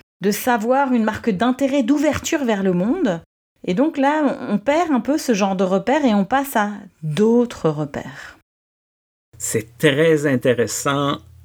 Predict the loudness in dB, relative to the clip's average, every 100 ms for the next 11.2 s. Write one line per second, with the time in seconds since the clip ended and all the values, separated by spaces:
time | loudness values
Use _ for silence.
0 | -14 -6 -4 -2 0 2 2 0 -4 -20
1 | -20 -20 -20 -4 0 0 0 0 0 0
2 | 0 0 -2 -2 0 0 -2 -4 0 0
3 | 0 -10 -4 2 2 0 -2 2 4 4
4 | 2 0 -2 -6 _ _ _ _ _ -18
5 | -6 0 2 2 0 -2 2 2 4 2
6 | -2 _ -14 -6 -4 -2 -4 -2 0 2
7 | 2 2 2 2 0 0 0 0 -2 -2
8 | 2 2 2 0 -2 -6 -2 0 0 2
9 | 2 2 2 0 -2 -2 0 0 0 -4
10 | 0 0 0 -4 -6 -2 0 0 -2 -2
11 | -2